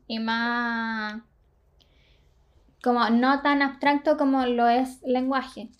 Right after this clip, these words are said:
que para mí eso era como lo difícil para mí del lenguaje, que como que era más abstracto y como que yo no lo lograba entender del todo.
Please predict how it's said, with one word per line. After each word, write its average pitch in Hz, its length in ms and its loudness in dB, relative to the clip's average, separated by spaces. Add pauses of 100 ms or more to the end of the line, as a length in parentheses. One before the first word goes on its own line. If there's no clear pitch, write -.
(180)
que 226 260 2
para 220 140 0
mí 254 320 0
eso 254 220 -4
era 269 260 0
como 262 180 0
lo 254 80 2
difícil 254 380 -2
para 247 200 0
mí 247 120 -2
del 254 160 -2
lenguaje, 254 400 -4
que 208 180 -6
como 208 200 -6
que 214 120 -4
era 226 120 0
más 233 200 -2
abstracto 233 460 -4
y 285 40 -6
como 220 260 -2
que 208 140 -6
yo 214 120 -4
no 226 140 -2
lo 220 120 -4
lograba 214 320 -4
entender 214 380 -4
del 214 180 -8
todo. 226 360 -4